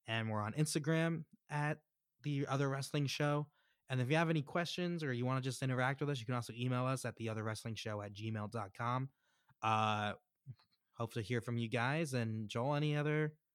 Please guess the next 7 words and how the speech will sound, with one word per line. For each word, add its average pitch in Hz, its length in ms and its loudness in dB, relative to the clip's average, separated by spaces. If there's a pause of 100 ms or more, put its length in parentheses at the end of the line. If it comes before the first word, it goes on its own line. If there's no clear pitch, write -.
(840)
finishing 135 400 0
comments 151 460 -2
from 135 180 0
this 131 220 -2
week's 139 180 -4
Dynamite, 151 480 -2
or 123 260 0